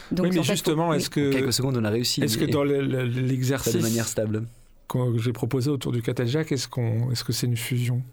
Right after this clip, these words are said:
Speaker 2: qui s'opère, ou est-ce que c'est un point de rencontre, c'est-à-dire un moment qui,
Speaker 1: En fait,
Speaker 2: qui
Speaker 1: c'est
Speaker 2: permet
Speaker 1: un
Speaker 3: Une fusion, une
Speaker 1: oui.
Speaker 3: fusion serait plus dans le, dans l'idée que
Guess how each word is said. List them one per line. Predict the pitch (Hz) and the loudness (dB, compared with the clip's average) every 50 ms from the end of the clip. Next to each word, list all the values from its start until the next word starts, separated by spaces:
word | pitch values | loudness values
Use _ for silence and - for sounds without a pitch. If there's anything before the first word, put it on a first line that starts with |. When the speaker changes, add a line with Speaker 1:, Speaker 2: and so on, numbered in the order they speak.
| - - | -18 -18
Speaker 2:
qui | - - | -14 -10
s'opère, | - - - 117 - - 143 131 | -6 -6 -6 -4 -2 -4 -2 -2
ou | - - | -2 -2
est-ce | 117 - | -2 -2
que | - - | -4 -6
c'est | - - 127 117 117 - - - - - - - - - - | -4 -2 -2 -2 -4 -8 -14 -16 -16 -16 -18 -18 -12 -6 -2
un | 139 135 | -2 0
point | 123 - 156 151 | 0 2 2 2
de | 139 | 2
rencontre, | 131 147 131 - - 135 131 - - - | 0 0 0 -2 -2 -4 -4 -4 -6 -12
c'est-à-dire | - - - 123 117 117 131 120 | -10 -4 -2 0 0 0 2 2
un | 120 117 | 2 2
moment | 117 120 123 123 123 143 160 190 190 - - - - - - - - | 2 2 2 2 2 2 0 0 -2 -6 -10 -20 -20 -20 -20 -12 -8
qui, | - - 131 127 127 123 123 127 127 131 - - - - - - _ _ _ _ _ _ _ _ - - - - | -4 -2 0 2 2 2 0 0 -2 -2 -4 -6 -10 -20 -20 -20 _ _ _ _ _ _ _ _ -18 -10 -6 -4
Speaker 1:
En | 185 | 0
fait, | 180 233 | 0 0
Speaker 2:
qui | 151 - | 2 2
Speaker 1:
c'est | 175 | 2
Speaker 2:
permet | 151 156 156 | 2 2 0
Speaker 1:
un | |
Speaker 3:
Une | - | 0
fusion, | - 190 156 139 - - - | 0 -2 -2 -4 -6 -6 -2
une | - 190 | 0 0
Speaker 1:
oui. | 185 | 0
Speaker 3:
fusion | 185 170 208 233 214 | 2 0 0 0 0
serait | - - 127 135 | 0 0 0 -2
plus | 135 - 190 165 | 0 0 0 0
dans | 139 135 | 0 0
le, | 127 123 117 113 - - - - | 0 0 0 0 0 -2 -2 -2
dans | 123 120 127 127 | -2 0 0 0
l'idée | 123 123 117 120 131 127 120 147 170 185 175 | 0 -2 -2 -2 -4 -2 0 0 0 0 -2
que | 175 - - 131 120 113 113 113 - - | -4 -6 -2 0 0 2 2 0 0 -4